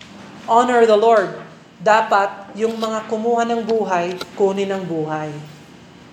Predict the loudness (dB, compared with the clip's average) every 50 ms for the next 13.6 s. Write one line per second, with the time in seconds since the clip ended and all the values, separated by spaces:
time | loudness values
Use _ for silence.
0 | -20 -20 -20 -20 -20 -20 -20 -20 -20 -18 -16 -16 -16 -16 -20 -20 -20 -20 -20 -20
1 | -20 -20 -20 -20 -18 -18 -16 -16 -18 -20 -20 -20 -20 -20 -20 -20 -20 -20 -20 -20
2 | -20 -20 -20 -14 -6 -4 -2 -2 -2 -2 -4 0 -2 -2 -2 0 0 0 0 0
3 | -2 -4 0 0 0 2 2 -2 0 0 0 0 0 0 -4 -4 -4 -6 -6 -2
4 | -2 -2 2 2 2 2 2 -2 -6 -6 0 2 2 2 2 0 -2 0 0 0
5 | -2 -6 -12 -16 -20 -20 -20 -20 -20 -20 -20 -20 -20 -20 -20 -20 -20 -20 -20 -20
6 | -20 -20 -20 -20 -20 -20 -20 -20 -20 -20 -4 2 4 4 4 4 2 -2 -4 -6
7 | -8 -8 -8 -10 -8 -8 -8 -8 -12 -16 -20 -20 -20 -20 -20 -20 -20 -20 -20 -20
8 | -20 -20 -20 -20 -20 -20 -20 -20 -20 -20 -20 -20 -20 -20 -20 -20 -20 -20 -20 -20
9 | -20 -20 -20 -20 -20 -20 -20 -20 -20 -20 -20 -20 -20 -20 -10 -8 -8 -6 -2 -2
10 | -2 -2 -2 -4 -6 -10 -14 -16 -20 -20 -20 -20 -20 -20 -20 -12 -10 -8 -6 -4
11 | -2 0 2 2 2 2 0 -2 -2 -2 -4 -4 -6 -6 -6 -6 -6 -6 -6 -6
12 | -6 -6 -6 -8 -10 -14 -20 -20 -20 -20 -20 -20 -20 -20 -20 -20 -20 -20 -20 -18
13 | -6 -4 -2 0 0 0 0 0 -4 -8 -12